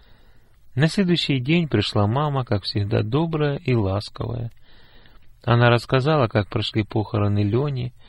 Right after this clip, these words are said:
потом долго расспрашивала, как Тима чувствует себя, не хочется ли ему домой, читает ли он Евангелие. А Тима всё не знал, куда деться.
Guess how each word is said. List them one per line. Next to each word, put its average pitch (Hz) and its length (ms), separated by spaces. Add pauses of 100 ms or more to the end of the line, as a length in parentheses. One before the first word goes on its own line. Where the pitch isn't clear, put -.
(460)
потом 170 320
долго 151 340
расспрашивала, 135 720
как 170 280
Тима 147 300
чувствует 117 540
себя, 113 480 (520)
не 143 120
хочется 170 460
ли 110 140
ему 113 200
домой, 120 600
читает 143 600
ли 107 140
он 104 180
Евангелие. 127 800 (1120)
А 117 100
Тима 139 380
всё 175 260
не 165 180
знал, 131 360
куда 107 340
деться. 104 560